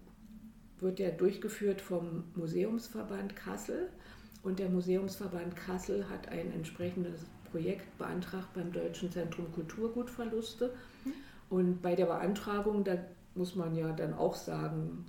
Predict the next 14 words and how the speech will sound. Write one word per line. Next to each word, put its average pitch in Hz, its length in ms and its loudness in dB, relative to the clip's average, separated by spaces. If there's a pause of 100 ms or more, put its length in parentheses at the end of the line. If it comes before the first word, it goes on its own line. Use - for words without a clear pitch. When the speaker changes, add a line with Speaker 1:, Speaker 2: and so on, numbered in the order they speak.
Speaker 1:
warum 160 320 4
man, 165 360 2 (480)
äh, 156 520 0
in 165 100 0
diese 180 400 4
Häuser 185 340 6
geht 180 400 0
und 170 140 0
ob's - 240 -4
da 156 120 2
schon 156 200 0
Anhaltspunkte 156 720 -4
gibt, 156 500 -4
ne, 226 280 -2